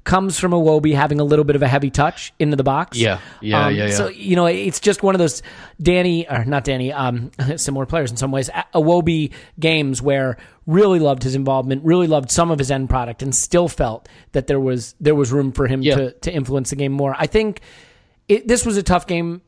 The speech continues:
Speaker 1: to analyze Torreira in because they had so little threat. I mean, for a game where the
Speaker 2: Yeah.
Speaker 1: opposition scored two goals,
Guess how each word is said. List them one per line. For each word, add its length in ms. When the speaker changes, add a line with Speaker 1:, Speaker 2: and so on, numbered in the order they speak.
Speaker 1:
to 320
analyze 320
Torreira 460
in 200
because 440
they 120
had 160
so 180
little 200
threat. 280
I 40
mean, 140
for 120
a 40
game 260
where 60
the 80
Speaker 2:
Yeah. 80
Speaker 1:
opposition 360
scored 360
two 140
goals, 420